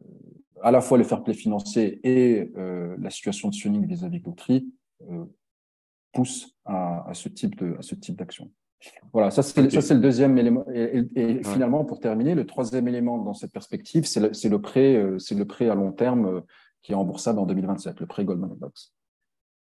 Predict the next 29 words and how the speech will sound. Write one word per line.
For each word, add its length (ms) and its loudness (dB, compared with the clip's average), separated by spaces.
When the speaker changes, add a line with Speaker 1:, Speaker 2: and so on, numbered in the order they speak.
Speaker 1:
Donc, 260 -8
euh, 340 -2
le, 500 -6
le, 600 -8
là-dessus, 560 4
euh, 340 4
là-dessus, 460 2
euh, 240 2
bah, 340 -4
il 260 -4
faut 160 -2
que 160 -4
la, 80 0
l'Inter 320 6
soit 260 2
dans 120 2
une 120 -4
situation 760 -4
financière 720 -2
pas 100 0
trop 200 -2
dégueulasse 600 2
en 100 -6
deux 100 -2
mille 120 2
vingt-sept 440 -2
pour 140 -10
pouvoir, 540 2
euh, 160 -4